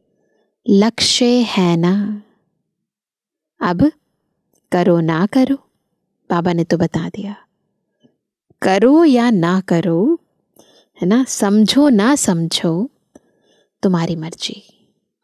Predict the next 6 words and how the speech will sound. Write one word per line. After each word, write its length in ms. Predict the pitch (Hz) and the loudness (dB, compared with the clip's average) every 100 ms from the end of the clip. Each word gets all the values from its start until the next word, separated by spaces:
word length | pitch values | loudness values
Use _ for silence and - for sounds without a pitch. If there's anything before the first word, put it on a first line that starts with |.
| _ _ _ _ _ _ _ _ _ - | _ _ _ _ _ _ _ _ _ -4
तुम 140 | 185 | 0
आत्मा 460 | 170 170 - 175 170 | 0 0 0 2 0
हो 220 | 175 190 | 2 0
ना, 360 | 180 165 208 262 _ _ _ _ _ _ _ _ _ _ _ _ _ - | 0 -2 -4 -8 _ _ _ _ _ _ _ _ _ _ _ _ _ -10
आत्मा 480 | 170 175 - 185 180 | -6 -6 -2 0 0
जरूर 480 | 175 180 175 233 | 0 0 2 4